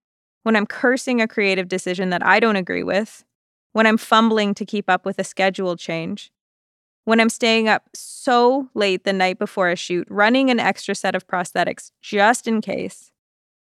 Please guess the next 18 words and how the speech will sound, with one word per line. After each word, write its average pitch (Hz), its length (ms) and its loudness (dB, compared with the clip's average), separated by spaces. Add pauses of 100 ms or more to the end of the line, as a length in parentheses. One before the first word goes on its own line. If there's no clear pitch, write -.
(400)
I 208 100 6
am 233 100 4
reminded 226 400 4
of 233 140 0
the 220 120 0
love 190 260 0
of 196 120 -6
what 196 140 -2
I 190 100 -4
do 180 280 -4
when 208 160 -6
I'm 185 200 -4
on 180 140 -6
set, - 340 -4 (380)
working 220 320 -2
closely 196 440 -2
with 180 140 -6
others. 175 520 -8